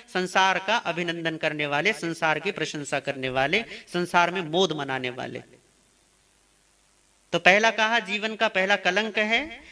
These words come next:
निरु-, उद्देश्यहीन जीवन, निरुद्देश्य जीवन।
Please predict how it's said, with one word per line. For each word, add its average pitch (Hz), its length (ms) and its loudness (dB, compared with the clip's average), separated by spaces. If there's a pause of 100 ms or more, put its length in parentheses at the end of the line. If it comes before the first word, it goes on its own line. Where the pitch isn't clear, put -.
(140)
निरु-, 185 360 4
उद्देश्यहीन 190 720 0
जीवन, 214 300 -2
निरुद्देश्य 156 580 -2
जीवन। 185 380 -2